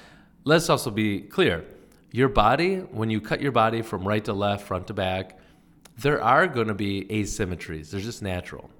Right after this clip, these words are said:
That's fine. But what the F M S is pointing out is these kind of gross asymmetries, um, that there's a big gap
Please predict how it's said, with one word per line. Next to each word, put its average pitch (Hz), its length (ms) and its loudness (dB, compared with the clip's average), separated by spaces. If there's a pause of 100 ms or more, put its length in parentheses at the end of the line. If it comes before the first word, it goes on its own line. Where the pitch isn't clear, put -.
(120)
That's 92 180 -12
fine. 85 340 -4 (720)
But 123 100 2
what 123 260 0
the 117 160 -2
F 120 120 -2
M 113 100 -2
S 117 220 0
is 113 80 -4
pointing 107 340 -2
out 98 200 0
is 90 140 -6
these 92 220 -8
kind 101 200 -10
of 82 100 -16
gross 104 600 -2
asymmetries, 87 1000 -8
um, 82 300 -10 (540)
that 92 160 -8
there's 98 200 -4
a 85 140 -6 (140)
big 123 260 -2
gap 92 440 -4